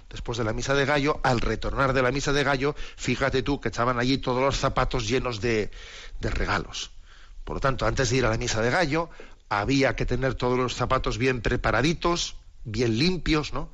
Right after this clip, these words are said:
para que el niño Jesús, después de la misa de Gallo, hubiese dado la sorpresa de que allí estaban los zapatos llenos, ¿no? Bueno, pues, mm, Santa Teresita de Lisieux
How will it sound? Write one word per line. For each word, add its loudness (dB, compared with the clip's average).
para 0
que 2
el 0
niño 0
Jesús, 0
después 0
de 2
la 4
misa 2
de 4
Gallo, 2
hubiese 0
dado 2
la 2
sorpresa 0
de -2
que -4
allí 0
estaban 2
los -6
zapatos -2
llenos, -4
¿no? -4
Bueno, 0
pues, -6
mm, -14
Santa -2
Teresita 2
de 4
Lisieux 2